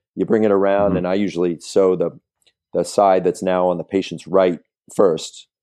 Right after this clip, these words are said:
Speaker 1: And I put three stitches there. Um, and then you bring the fundus, uh, on the patient's left up against the esophagus and put three more stitches there. Um, and the,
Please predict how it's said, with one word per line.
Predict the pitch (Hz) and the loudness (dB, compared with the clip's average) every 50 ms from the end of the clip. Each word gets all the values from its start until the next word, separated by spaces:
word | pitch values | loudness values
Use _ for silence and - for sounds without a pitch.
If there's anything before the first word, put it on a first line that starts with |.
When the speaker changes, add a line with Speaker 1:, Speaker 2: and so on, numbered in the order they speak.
| _ _ _ _ - | _ _ _ _ -10
Speaker 1:
And | 85 80 | -8 -8
I | 80 | -4
put | - - 90 - | -2 -2 -2 -2
three | - - 95 92 | -4 -4 -4 -4
stitches | 87 - - 98 90 - - 85 76 76 | -4 -2 -2 -4 -4 -2 -4 -6 -4 -2
there. | 85 85 82 76 76 78 90 113 _ _ _ _ _ _ _ _ _ _ _ _ _ _ _ _ - - 85 | 0 0 0 0 -2 -6 -10 -14 _ _ _ _ _ _ _ _ _ _ _ _ _ _ _ _ -14 -8 -6
Um, | 80 78 78 78 78 78 71 - _ _ _ _ _ _ - | -6 -4 -4 -6 -10 -12 -14 -18 _ _ _ _ _ _ -6
and | - 87 87 87 | -4 -2 0 2
then | 98 98 98 98 | 2 2 2 2
you | 92 85 90 82 | 0 0 0 -2
bring | - - 95 92 90 90 | 0 -2 -2 0 0 -2
the | 85 78 | -4 -4
fundus, | - - 98 95 92 87 87 85 - - - - - - | -2 0 0 0 2 0 -2 -2 -4 -8 -14 -16 -12 -6
uh, | 87 82 80 82 82 82 82 82 80 73 _ _ _ _ _ _ _ - | -4 -4 -2 -2 -4 -6 -6 -8 -10 -12 _ _ _ _ _ _ _ -2
on | 90 85 82 82 | 0 0 0 0
the | 82 - | -4 -2
patient's | - 92 90 - - 80 - 95 | -2 -2 -2 -2 -4 -4 0 2
left | 98 101 95 - - - | 2 2 2 2 2 0
up | - 80 - | 0 2 0
against | 85 80 85 82 80 - - | -2 -2 -2 -4 -4 -4 -6
the | 82 | -6
esophagus | 78 - - 85 80 80 - - 85 80 - | -4 -2 0 0 0 0 0 -4 -6 -6 -6
and | 90 78 | -8 -6
put | - 82 - - | -6 -6 -6 -6
three | - 92 87 87 | -6 -6 -4 -4
more | 85 82 80 | -4 -6 -8
stitches | - - - - - - 85 78 - | -8 -10 -12 -12 -10 -10 -10 -10 -8
there. | 80 85 82 78 76 71 _ _ _ _ _ _ _ _ _ _ - | -8 -6 -6 -8 -10 -12 _ _ _ _ _ _ _ _ _ _ -12
Um, | 80 76 76 78 76 78 76 76 76 - - _ _ _ _ _ _ - - | -10 -8 -8 -8 -8 -8 -10 -12 -14 -18 -20 _ _ _ _ _ _ -8 -6
and | 101 98 101 95 - 104 | -4 -4 -4 -6 -4 -2
the, | 123 123 - | -2 -2 -2